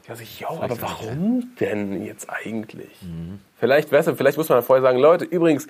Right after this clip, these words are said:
Speaker 1: wir filmen halt alles professionell mit, könnt ihr euch in zwei Wochen
Speaker 2: <laughs>
Speaker 1: reinziehen, macht mal eure Handys aus und lasst mal gut sein.“ So. Aber ja,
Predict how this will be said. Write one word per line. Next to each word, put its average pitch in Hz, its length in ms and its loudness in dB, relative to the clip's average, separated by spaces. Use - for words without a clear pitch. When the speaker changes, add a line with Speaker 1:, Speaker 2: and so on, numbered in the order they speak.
Speaker 1:
wir 117 80 0
filmen 160 180 4
halt - 100 4
alles 147 260 2
professionell 139 520 4
mit, 185 280 6
könnt 160 120 4
ihr 175 80 8
euch 175 120 6
in 151 80 0
zwei 165 200 2
Wochen 165 120 2
Speaker 2:
<laughs> 120 60 -2
Speaker 1:
reinziehen, 185 520 4
macht 240 160 2
mal 156 120 4
eure 143 140 2
Handys 143 220 0
aus 127 280 6
und 113 220 -2
lasst 113 180 2
mal 110 80 2
gut 104 140 -2
sein.“ 90 220 0
So. 98 120 -2
Aber 110 220 4
ja, 104 340 4